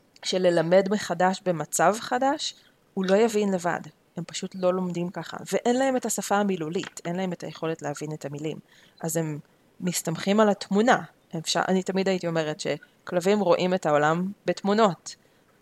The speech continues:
אז התמונה של אנחנו עומדים בסלון, אנחנו עומדים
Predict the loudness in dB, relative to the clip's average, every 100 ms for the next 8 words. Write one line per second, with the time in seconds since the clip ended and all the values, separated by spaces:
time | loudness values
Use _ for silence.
0 | _ -2 -2 -4 0 4 6 4 4 2
1 | 2 2 2 0 -2 0 0 -2 -2 -2
2 | 2 4 4 -2 -2 -4 -6 -6 -2 -2
3 | -2